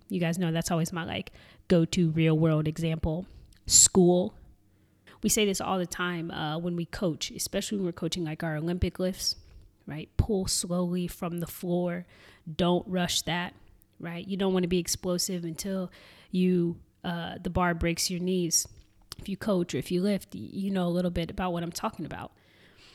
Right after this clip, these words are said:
And that's so important. I need people, my athletes, myself too, as I lift, I need us to all just sort of settle in the bottom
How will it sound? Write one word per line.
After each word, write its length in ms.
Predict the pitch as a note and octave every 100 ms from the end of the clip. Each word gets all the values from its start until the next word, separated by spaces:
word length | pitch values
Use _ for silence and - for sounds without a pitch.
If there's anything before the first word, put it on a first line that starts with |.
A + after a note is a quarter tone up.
| - _ _ - - - - _ _ -
And 100 | A#3
that's 160 | A#3 G#3
so 220 | - G#3
important. 460 | F3 G#3+ F#3+ - - - _
I 80 | G3+
need 200 | A3 G#3
people, 540 | A3 G3+ - F3 F3 - - - _ _ -
my 160 | F3+
athletes, 680 | F3+ F3+ - E3+ D#3 - - - _ -
myself 380 | B3 - F3 E3+
too, 180 | - F3+
as 160 | E3
I 120 | F3 F3
lift, 280 | D#3 E3 - - - -
I 80 | G3+
need 400 | G#3+ A3+ A3 F3+
us 480 | - F#3+ F#3 - - - -
to 180 | G3 F#3
all 300 | F#3+ F#3 F3+
just 200 | F#3 -
sort 200 | F#3+ E3+
of 140 | E3+ - - -
settle 540 | - - - G3+ A3 G3+
in 200 | G3+ F#3
the 60 |
bottom 540 | E3 E3+ F3 E3+ D#3+